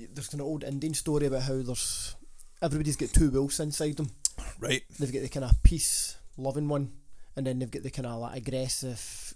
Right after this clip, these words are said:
Speaker 1: confrontational one, and then they're like, "Ah, but, but, but, but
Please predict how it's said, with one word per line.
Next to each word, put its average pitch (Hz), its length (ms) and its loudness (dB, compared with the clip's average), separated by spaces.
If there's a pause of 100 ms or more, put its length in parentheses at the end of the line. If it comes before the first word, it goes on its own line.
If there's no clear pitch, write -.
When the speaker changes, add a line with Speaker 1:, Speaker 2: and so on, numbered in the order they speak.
Speaker 1:
confrontational 139 720 -2
one, 139 200 -2 (720)
and 135 160 -2
then 131 180 -4
they're 127 80 -6
like, 117 160 -10
"Ah, 135 440 -6
but, 143 160 -4 (680)
but, - 140 -16
but, - 120 -14
but - 260 -10